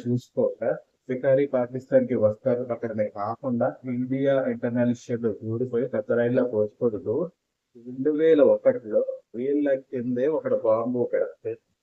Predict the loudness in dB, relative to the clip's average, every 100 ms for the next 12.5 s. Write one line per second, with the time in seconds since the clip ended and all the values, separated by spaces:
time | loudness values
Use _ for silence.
0 | _ _ _ -6 -6 -4 -4 -2 -2 0
1 | 2 2 0 0 0 0 0 4 6 6
2 | 2 -2 -6 -2 0 2 2 2 0 2
3 | 2 2 0 0 -2 _ _ _ _ _
4 | _ -10 -8 -2 2 2 2 0 2 4
5 | 4 2 2 2 0 -2 4 6 6 0
6 | -2 -6 -4 -2 -2 -2 -2 0 2 2
7 | 2 -4 -8 -12 -20 _ _ _ -12 -6
8 | -2 0 2 2 2 0 0 -2 0 0
9 | 0 -2 -2 0 0 -2 0 0 2 2
10 | 0 -4 -4 -2 -2 -4 -4 -2 -2 0
11 | 2 2 0 -2 -6 -8 -4 -2 -2 -2
12 | -2 -2 -2 -4